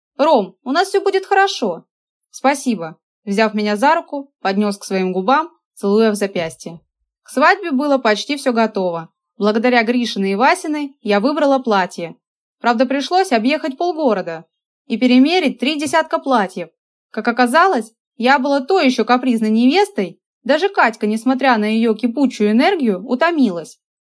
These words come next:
А еще я, взяв на себя смелость, купила платье Варваре. Белоснежное, пышное, как у принцесс из мультика. Очень переживала,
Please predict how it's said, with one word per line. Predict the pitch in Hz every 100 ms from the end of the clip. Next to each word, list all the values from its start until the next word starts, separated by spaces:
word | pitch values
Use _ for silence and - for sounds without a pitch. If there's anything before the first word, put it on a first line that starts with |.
| _ _
А | 214
еще | 220 247 370
я, | 415 285
взяв | 240 285 269
на |
себя | 240 220 226
смелость, | 240 294 392 262 - _ _ _
купила | 247 240 359 370
платье | 370 370 370
Варваре. | 381 381 320 220 185 165 - _ _ _
Белоснежное, | - 220 226 226 269 330 254 233 208
пышное, | 269 330 339 262 226
как | 220 311
у | 370
принцесс | 370 403 403 247 185 - _ _ _
из | 233 233
мультика. | 240 202 - 190 170 - _ _ _ _
Очень | - 262 339
переживала, | 370 370 370 339 269 254 233